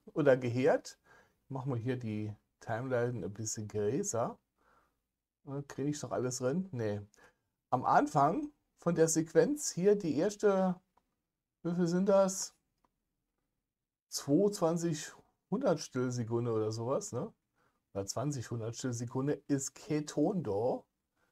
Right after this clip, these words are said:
bei der Insta dreihundertsechzig Ace Pro. Aber hier am Ende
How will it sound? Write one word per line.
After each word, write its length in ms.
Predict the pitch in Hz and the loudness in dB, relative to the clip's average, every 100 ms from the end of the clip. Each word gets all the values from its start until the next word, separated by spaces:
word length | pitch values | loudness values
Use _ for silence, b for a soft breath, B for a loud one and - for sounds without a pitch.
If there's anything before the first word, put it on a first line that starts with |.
| _ | _
bei 120 | - 123 | -6 -2
der 160 | 127 | 0
Insta 320 | 135 127 135 | -2 -2 -2
dreihundertsechzig 840 | 123 123 123 123 135 127 - - - | -2 -2 -2 0 -2 -4 -8 -6 -2
Ace 240 | 131 139 | -2 -2
Pro. 640 | - - 107 107 151 320 _ _ _ _ _ _ _ _ _ _ _ _ _ _ _ _ _ _ _ _ _ _ _ _ _ _ _ | -8 -10 -2 0 0 -2 _ _ _ _ _ _ _ _ _ _ _ _ _ _ _ _ _ _ _ _ _ _ _ _ _ _ _
Aber 220 | - 123 107 | 0 2 2
hier 460 | - 123 175 180 - _ _ _ | -2 0 0 0 -8 _ _ _
am 220 | 107 110 107 | -6 -6 -4
Ende 400 | 110 135 226 | -4 -2 -4